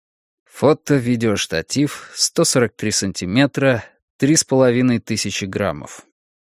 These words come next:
Шесть карт памяти С Д на тридцать два гигабайта. Прожекторный фонарь. Коврик для фитнеса. Пуховое одеяло двести двадцать на двести сорок сантиметров.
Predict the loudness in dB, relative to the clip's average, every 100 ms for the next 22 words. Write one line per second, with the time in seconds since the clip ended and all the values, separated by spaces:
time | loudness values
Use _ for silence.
0 | _ _ _ -6 0 2 0 -2 -2 -4
1 | -2 0 0 -2 -4 -6 -2 -2 -2 0
2 | 0 2 -4 -4 -4 -2 -4 -2 -2 -2
3 | -2 0 0 0 -4 -4 -12 -16 -18 _
4 | _ _ _ _ -6 -4 -2 -4 -2 -2
5 | 0 -2 0 -2 -2 -4 -10 _ _ _
6 | _ _ _ 2 2 2 -2 0 -2 -2
7 | -6 -10 -10 -8 -6 -6 -12 -20 _ _
8 | _ -10 -8 0 2 4 4 2 0 0
9 | 2 2 0 -4 -4 -8 -2 -2 0 -4
10 | -2 -2 0 -4 -4 -4 -2 -2 -2 -6
11 | -6 -6 -8 -8 -12 -18 -20